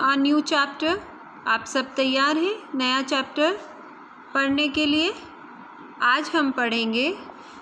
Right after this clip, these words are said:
पाठ नंबर छः, जिसका नाम है प्रकृति संदेश। ये एक कविता है। इसमें कवि क्या बताना चाह रहा है, देखेंगे हम। सबसे पहले हम करेंगे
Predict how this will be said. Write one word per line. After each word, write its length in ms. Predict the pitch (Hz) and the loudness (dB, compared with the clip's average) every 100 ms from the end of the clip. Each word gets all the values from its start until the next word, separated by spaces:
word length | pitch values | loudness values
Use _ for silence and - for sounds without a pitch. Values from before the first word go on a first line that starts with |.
| - - - | -20 -4 4
पाठ 400 | 247 269 - 285 | 4 4 0 0
नंबर 340 | 262 247 247 | 2 2 0
छः, 560 | 247 - 262 226 247 359 - - - - - - - - - - - | -2 -2 0 0 0 -4 -8 -20 -20 -20 -20 -20 -20 -20 -20 -20 -10
जिसका 400 | 220 254 - 285 | -6 -4 0 2
नाम 280 | 277 269 269 | 4 4 4
है 160 | 285 403 | 2 0
प्रकृति 880 | - - 254 247 269 269 - 339 427 - - | -4 -2 -2 2 0 0 2 2 0 -8 -8
संदेश। 880 | - 247 226 220 185 170 - - - - - - - | -2 0 2 2 0 -2 -6 -8 -12 -18 -18 -14 -4
ये 180 | 269 339 | 0 0
एक 260 | 302 339 - | 0 -4 -2
कविता 500 | 262 226 233 277 302 | 0 0 -2 0 2
है। 460 | 349 311 277 370 - - - - - - - - - | 2 2 0 0 -4 -16 -18 -18 -18 -18 -18 -12 -8
इसमें 300 | 247 294 311 | 0 2 2
कवि 400 | 302 269 294 320 - | 2 2 4 2 0
क्या 200 | 269 285 | 2 2
बताना 480 | 269 254 233 214 208 | 2 0 0 0 -2
चाह 260 | 226 202 | -2 -2
रहा 140 | 196 175 | -2 -6
है, 120 | 180 | -4
देखेंगे 540 | 190 208 - 226 240 | -4 -4 -4 -2 0
हम। 200 | 247 330 - - - - - - - 269 | 0 -2 -4 -14 -18 -18 -18 -18 -8 -6
सबसे 260 | - 320 | -2 -2
पहले 280 | 311 311 311 | 2 2 4
हम 180 | 320 302 | 4 4
करेंगे 560 | 311 311 320 339 480 | 2 4 4 2 0